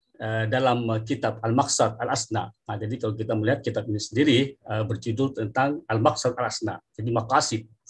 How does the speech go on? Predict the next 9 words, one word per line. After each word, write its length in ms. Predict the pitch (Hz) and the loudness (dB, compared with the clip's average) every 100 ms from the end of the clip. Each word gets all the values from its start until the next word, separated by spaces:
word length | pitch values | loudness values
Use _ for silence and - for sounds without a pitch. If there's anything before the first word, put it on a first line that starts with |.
| - - - | -20 -10 -2
dalam, 400 | 104 127 147 - 104 | 2 4 2 0 -8
eh, 160 | 101 | -6
asma 400 | 110 117 131 127 | -6 -2 -2 -2
dan 160 | - 110 | -2 -4
sifat 320 | 110 110 107 | -4 -6 -4
Allah. 240 | 101 92 92 _ _ _ _ _ _ - | -4 -6 -8 _ _ _ _ _ _ 0
Apa 160 | 117 113 113 | 0 2 2
kata 240 | 123 123 | 6 6
beliau? 240 | 127 151 | 8 8